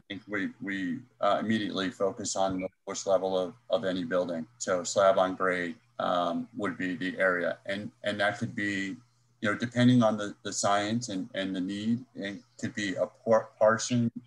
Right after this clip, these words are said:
portion of the floor. It could be an entire floor, um, depends on, once again, the program. And, you know, in terms of low,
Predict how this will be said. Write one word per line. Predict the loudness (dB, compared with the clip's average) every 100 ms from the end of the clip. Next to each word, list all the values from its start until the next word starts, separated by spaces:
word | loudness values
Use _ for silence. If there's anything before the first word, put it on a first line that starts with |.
| _
portion | 0 0 2
of | 0
the | 0
floor. | -2 2 2 2 -6 -20 _ -12
It | -8
could | -6 -6
be | -4 -4
an | -6
entire | -6 2 4 4
floor, | 2 0 2 2 0 -2
um, | 0 0 -2
depends | -4 -4 -2
on, | -2 -2 -4 -8 _ _
once | -4 -4
again, | -2 -2 -2
the |
program. | -2 0 2 2 2 2 -2 _ _ -20 _ _ _
And, | 2 4 2 -2 -10 _ _ -2
you | 4
know, | 4 4 -4 _ _ _
in | -8
terms | -2 4 6 6
of | 4 2 4
low, | 4 4 2